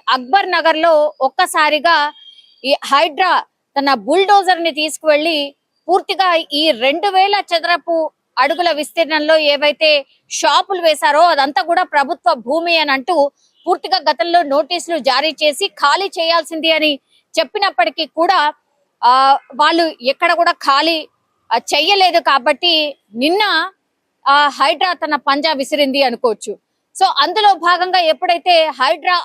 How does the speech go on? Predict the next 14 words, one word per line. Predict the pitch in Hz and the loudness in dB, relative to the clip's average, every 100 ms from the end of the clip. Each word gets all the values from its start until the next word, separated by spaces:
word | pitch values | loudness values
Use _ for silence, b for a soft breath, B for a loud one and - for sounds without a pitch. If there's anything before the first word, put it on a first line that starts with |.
| 262 | -2
అధికారులు | 269 349 381 320 330 311 302 _ _ - 294 | -2 0 2 2 0 -2 -2 _ _ -8 0
చేరుకొని | 285 381 370 339 339 302 - - | 2 2 0 -2 -2 -4 -8 -6
అక్కడ, | 262 302 311 294 277 _ _ _ _ - | -4 0 0 0 -4 _ _ _ _ -4
ఆ, | 233 254 254 | 2 4 4
పూర్తిగా | - 349 294 370 359 | 2 -2 -2 -2 -4
కూల్చివేతలు | - 339 294 349 330 320 311 | -2 -4 -2 0 0 2 -2
ప్రారంభించారో, | 269 262 277 294 285 262 277 240 320 - _ 220 | 0 -2 -2 -4 -6 -2 -2 0 -4 -6 _ -10
అక్రమంగా | - 349 339 339 339 320 | -4 -2 0 2 2 0
ఆక్రమణలు | 240 277 349 339 320 311 | -2 -4 -2 -2 -2 -2
చేసినటువంటి | 302 302 320 294 294 269 302 285 - | -2 -4 -2 -4 -2 -2 -2 -4 -4
కూల్చివేతల్ని | 302 294 330 311 311 302 | -6 -4 -2 0 -2 -2
ఎప్పుడైతే | 294 262 302 294 311 285 262 _ _ - | -2 0 0 0 2 0 0 _ _ -16
స్టార్ట్ | - 277 330 - 311 | -6 -2 -2 -2 -2
చేయబోయారో | 294 330 277 285 294 262 311 | 0 0 0 2 2 2 0